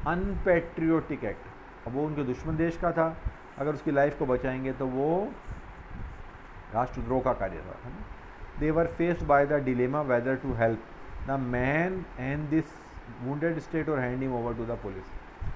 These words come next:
<clears throat> They were faced by a dilemma। उनको <clears throat> बड़ी दुविधा हुई। डिलेमा धर्म संकट बोलते हैं, दु-, दुविधा बोलते हैं। याद रखने वाला शब्द है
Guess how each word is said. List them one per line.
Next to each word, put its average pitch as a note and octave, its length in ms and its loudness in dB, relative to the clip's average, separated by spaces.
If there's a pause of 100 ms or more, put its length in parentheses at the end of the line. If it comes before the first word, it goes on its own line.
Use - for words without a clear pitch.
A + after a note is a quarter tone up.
(300)
<clears throat> C3+ 360 -4
They D#3 180 2
were D#3+ 120 2 (100)
faced D#3 280 0
by A#2+ 360 4
a A2 60 -2
dilemma। G#2 480 -2 (1900)
उनको D3 360 2 (120)
<clears throat> C3+ 340 0
बड़ी D#3+ 180 6
दुविधा D3+ 420 8
हुई। G#2 180 8 (220)
डिलेमा B2 380 0
धर्म B2+ 280 2
संकट C#3 280 -2
बोलते A#2+ 300 -2
हैं, D#3 120 -4
दु-, A2 260 -4
दुविधा B2 300 2
बोलते G#2+ 280 -2
हैं। B2+ 80 0
याद A#2 180 4
रखने B2 220 0
वाला A#2+ 160 -2
शब्द G#2+ 280 -6
है C3+ 200 -2